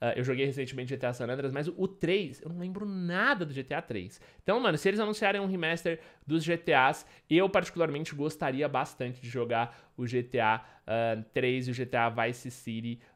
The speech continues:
novamente. Eu gostaria de ver algo. É, acredito que talvez a gente veja alguma coisa. Não sei se na PlayStation Showcase, mas a gente deve ver em breve alguma novidade sobre essa questão dos remasters do G T A.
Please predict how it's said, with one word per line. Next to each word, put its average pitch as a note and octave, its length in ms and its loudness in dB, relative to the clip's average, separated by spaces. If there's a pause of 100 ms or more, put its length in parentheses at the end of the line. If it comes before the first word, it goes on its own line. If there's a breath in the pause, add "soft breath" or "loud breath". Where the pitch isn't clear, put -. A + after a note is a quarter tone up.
novamente. B2 1040 -2
Eu A2+ 160 -6
gostaria B2+ 560 -2
de C#3 100 -10
ver D3 220 -2
algo. B2 460 0 (240 loud breath)
É, A2+ 180 2
acredito C#3+ 420 2
que D#3 60 -8
talvez D#3 640 2
a C#3+ 40 2
gente C3+ 200 -8
veja C3 220 -2
alguma B2 240 -2
coisa. C#3+ 140 -4
Não E3 80 -6
sei F#3+ 180 -2
se - 120 -6
na G#3+ 200 2
PlayStation A#3 580 -2
Showcase, F3 560 -2
mas F3 160 -2
a - 20 -4
gente F3+ 160 -6
deve F3 160 0
ver E3 300 -4
em D#4 220 -6
breve F3+ 400 6
alguma F#3 240 -4
novidade D#3+ 360 0
sobre E3+ 140 -6
essa E3 140 -8
questão E3 240 -8
dos E3 120 -16
remasters D3+ 480 -6
do C#3 80 -10
G C#3+ 120 -6
T C#3+ 160 -2
A. B2 200 4